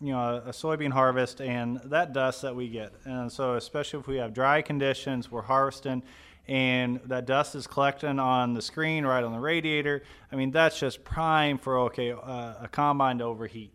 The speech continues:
And then now you've got these, these winds and, and cool, or a humid day, or non-humid days, um,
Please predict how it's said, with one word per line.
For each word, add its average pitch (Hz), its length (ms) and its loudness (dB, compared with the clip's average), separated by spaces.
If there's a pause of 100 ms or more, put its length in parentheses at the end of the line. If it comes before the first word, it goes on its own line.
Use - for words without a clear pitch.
And 127 200 -4
then 120 180 -2
now 139 220 4
you've 139 220 -2
got 131 200 2
these, 117 440 -6
these 120 280 -8
winds 156 480 0
and, 117 280 -4
and 117 180 -8
cool, 147 420 -2 (340)
or 123 420 2
a 131 80 -6
humid 151 400 0
day, 143 340 4
or 139 300 -6
non-humid 123 600 0
days, 110 380 -4
um, 110 360 -6